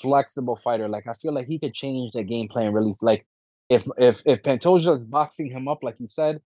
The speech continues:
he could be like, "Fuck it, man, I'm just throwing these kicks." Like, you know, he didn't really use that many kicks, I, I, I feel, early on in his career,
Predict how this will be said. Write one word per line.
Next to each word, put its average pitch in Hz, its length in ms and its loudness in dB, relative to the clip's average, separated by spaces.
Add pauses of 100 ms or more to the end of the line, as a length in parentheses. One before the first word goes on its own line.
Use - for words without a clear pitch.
(280)
he 156 80 -4
could 151 80 -2
be 151 60 -2
like, 131 160 -2
"Fuck 120 220 0
it, 107 100 -6
man, 117 200 -4
I'm 131 120 -4
just - 180 -8
throwing 127 200 0
these 110 180 -6
kicks." - 460 -8
Like, 101 240 -2
you 143 120 2
know, 147 80 4
he 160 220 2
didn't 254 160 6
really 233 160 6
use 202 200 2
that 190 120 6
many 170 180 -8
kicks, - 360 -6
I, 156 160 2 (100)
I, 139 100 -2 (100)
I 143 80 -6
feel, 135 300 -4
early 151 280 0
on 180 220 2
in 156 80 -4
his 143 180 -6
career, 170 540 2